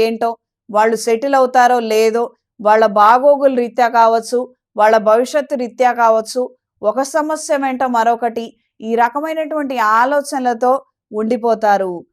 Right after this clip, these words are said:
ఈ వారం వృశ్చిక రాశి వారికి కలిసొచ్చే రంగు ఆకుపచ్చ, కలిసొచ్చే దిక్కు తూర్పు, కలిసొచ్చే సంఖ్య నాలుగు. ప్రతిరోజు ప్రతినిత్యం ఆదిత్య హృదయాన్ని పఠించండి.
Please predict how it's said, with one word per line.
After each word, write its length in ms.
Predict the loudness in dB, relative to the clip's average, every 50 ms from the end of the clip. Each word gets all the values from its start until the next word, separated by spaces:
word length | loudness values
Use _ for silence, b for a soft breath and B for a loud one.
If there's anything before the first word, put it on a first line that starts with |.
| -14
ఈ 160 | -10 -8 -6 -2
వారం 440 | 0 2 2 2 2 0 -2 -4
వృశ్చిక 400 | -4 -6 -8 -8 -10 -10 -4 -2
రాశి 340 | 0 0 0 0 -2 -6 -8
వారికి 480 | -2 0 0 0 0 -2 -6 -8 -10 -10 -12 _ _ _ _ _ _ -6
కలిసొచ్చే 640 | -6 -4 -4 -4 -6 -4 -6 -8 -6 -4 -2 -2 0
రంగు 280 | 0 -2 -2 -2 0
ఆకుపచ్చ, 800 | 2 2 2 2 0 -2 -4 -4 -4 -4 -4 -4 -2 -2 -2 -2 -4 _ _ _ _ _ _ -4
కలిసొచ్చే 640 | -2 -2 -2 -4 -6 -10 -14 -12 -10 -8 -6 -6 -6
దిక్కు 320 | -6 -8 -10 -10 -14 -14
తూర్పు, 520 | -12 -10 -8 -6 -6 -6 -6 -6 -4 -4 -4 -4 -6 _ _ _ _ _ _ -4
కలిసొచ్చే 680 | -2 -2 -2 -2 -4 -6 -10 -10 -10 -6 -6 -6 -6 -6
సంఖ్య 440 | -8 -10 -10 -10 -10 -10 -6 -6
నాలుగు. 460 | -4 -2 -2 -2 -2 -4 -6 -10 -12 -18 -18 -20 _ _ _ _ _ _ -6
ప్రతిరోజు 580 | -4 -4 -2 -2 -2 -2 0 -2 -2 -4 -6 -8 -8 -8
ప్రతినిత్యం 680 | -8 -8 -8 -8 -10 -10 -10 -10 -10 -10 -10 -10 -10 -12 _ _ _ _ _ -2
ఆదిత్య 520 | 0 2 2 0 -2 -6 -12 -6 -4 -4
హృదయాన్ని 560 | -4 -2 -4 -8 -6 -6 -4 -4 -4 -4 -4
పఠించండి. 760 | -6 -4 -6 -6 -6 -8 -12 -12 -10 -8 -8 -8 -6 -8 -10